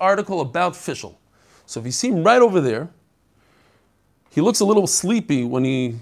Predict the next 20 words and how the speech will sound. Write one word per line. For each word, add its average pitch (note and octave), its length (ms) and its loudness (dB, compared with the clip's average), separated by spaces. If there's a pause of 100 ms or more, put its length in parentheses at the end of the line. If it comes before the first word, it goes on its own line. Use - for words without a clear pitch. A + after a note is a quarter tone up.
he's C#3 180 -2
on C#3 160 2
because D#3+ 240 -2
it's C3 80 -6
like C3 100 -4
one D#3+ 160 2
o'clock D3 220 0
in C#3+ 60 -2
the C3+ 60 -2
morning. D3 460 -4
In A3 80 -4
the A#3 80 0
picture, G#3+ 380 0
he E3 80 4
looks F3+ 220 -2
nice F#3+ 280 -2
and C3 160 -2
vibrant E3 560 2
and C3+ 180 0 (160)
geschmack. E3+ 560 -4